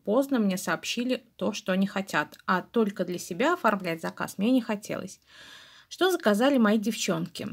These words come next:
Во-первых, вот такой гель, очищающий для туалета. Парадокс в том, что я, когда заезжала на работу, у меня был в наличии такой гель,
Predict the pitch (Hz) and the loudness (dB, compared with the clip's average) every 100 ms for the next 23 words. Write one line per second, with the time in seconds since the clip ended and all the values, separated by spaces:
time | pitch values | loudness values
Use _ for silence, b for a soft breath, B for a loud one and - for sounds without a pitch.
0 | 208 190 196 359 359 233 226 190 320 233 | -2 0 2 2 4 0 0 0 0 0
1 | 202 208 262 294 285 - 269 262 - 202 | 0 2 2 -2 -2 2 2 2 0 -2
2 | 226 277 254 226 185 160 185 196 214 220 | -2 0 2 2 2 -2 -4 -2 0 2
3 | 254 - - 247 214 220 208 208 202 190 | 0 -4 -2 0 0 0 -2 -2 0 0
4 | 180 202 220 196 185 185 190 311 392 196 | 2 0 2 2 4 4 2 2 0 -2
5 | - - 190 208 269 214 269 220 180 185 | -2 0 4 6 4 4 4 4 2 0
6 | 185 185 - 165 - 180 180 175 180 285 | 0 -2 -4 -6 -6 -4 -4 -2 0 0
7 | 403 | 0